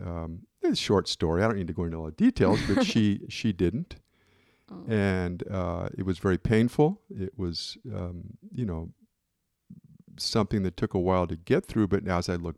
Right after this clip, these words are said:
Speaker 1: back, I, I, I'm just, you know, amazed at how
Speaker 2: It all worked
Speaker 1: it
Speaker 2: out.
Speaker 1: all worked out, that that was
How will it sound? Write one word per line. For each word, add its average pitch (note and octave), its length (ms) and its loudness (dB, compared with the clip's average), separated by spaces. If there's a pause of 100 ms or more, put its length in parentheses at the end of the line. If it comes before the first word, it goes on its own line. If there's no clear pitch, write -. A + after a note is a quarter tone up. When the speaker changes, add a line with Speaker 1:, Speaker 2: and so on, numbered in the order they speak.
Speaker 1:
back, - 520 -10 (800)
I, F2+ 440 -4 (180)
I, F#2 120 -14 (100)
I'm F2+ 200 -6
just, - 520 -8 (120)
you A2 100 -4
know, F2+ 220 -6
amazed F2+ 680 0
at - 80 -4
how F2+ 520 -2 (480)
Speaker 2:
It A3+ 80 -12
all F#3+ 160 -10
worked - 300 -16
Speaker 1:
it G2 100 2
Speaker 2:
out. E2+ 60 2
Speaker 1:
all G#2 140 -2
worked G#2+ 280 -2
out, C3+ 300 -2
that - 140 -4
that A2+ 260 0
was G#2 360 0